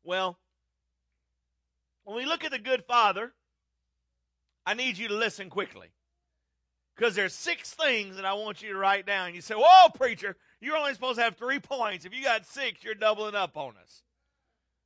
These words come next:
Amen. Well, listen quick, and I'll give them to you. The first thing about this faithful father, the good father, to be a good father, you have to be a faithful father.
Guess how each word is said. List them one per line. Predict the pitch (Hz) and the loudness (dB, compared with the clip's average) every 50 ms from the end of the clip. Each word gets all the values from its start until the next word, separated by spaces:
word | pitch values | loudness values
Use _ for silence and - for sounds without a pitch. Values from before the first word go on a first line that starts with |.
| _ _ _ - | _ _ _ -10
Amen. | 127 156 180 208 214 190 | -8 -6 -4 -2 -2 -2
Well, | 175 180 | -2 -2
listen | 208 220 226 247 - | -2 -4 -4 -8 -4
quick, | - 262 269 240 202 | 0 2 2 2 2
and | 190 | 0
I'll | 180 180 190 | -4 -4 -2
give | 196 208 | -4 -4
them | 185 170 151 | -6 -6 -10
to | - 160 | -14 -14
you. | 143 147 | -12 -12
The | 156 165 | -12 -10
first | - - 320 349 370 311 - - | -4 0 0 2 2 0 -4 -8
thing | 254 240 214 | -10 -10 -8
about | 214 196 202 190 185 - | -6 -2 -2 -2 -2 -2
this | - 196 175 - | -4 -12 -12 -12
faithful | - - 220 220 226 - _ - 185 180 | -10 -6 -4 -4 -4 -6 _ -10 -10 -10
father, | - - 175 165 160 165 170 196 202 185 | -8 -6 -4 -4 -4 -4 -4 -6 -8 -10
the | 190 185 | -10 -10
good | 175 208 240 269 - | -8 -8 -10 -10 -8
father, | _ - 131 120 123 127 143 175 - _ _ _ _ _ _ _ | _ -8 -6 -6 -6 -8 -10 -14 -18 _ _ _ _ _ _ _
to | - 269 | -8 -4
be | 294 370 370 | -2 -2 0
a | 330 269 | 0 0
good | 190 175 262 262 240 190 | -2 0 0 0 0 2
father, | - 254 254 262 254 233 208 202 | 2 4 6 6 6 6 4 -2
you | 208 220 240 214 | -6 -6 -4 -2
have | 220 208 202 - | -2 -2 -2 -4
to | 190 | -8
be | 180 190 190 | -8 -6 -4
a | 180 160 | -4 -4
faithful | - - 190 170 147 - - 123 120 | -6 -6 -8 -8 -8 -10 -14 -16 -14
father. | _ - 117 107 101 90 82 82 _ | _ -10 -10 -10 -10 -12 -14 -20 _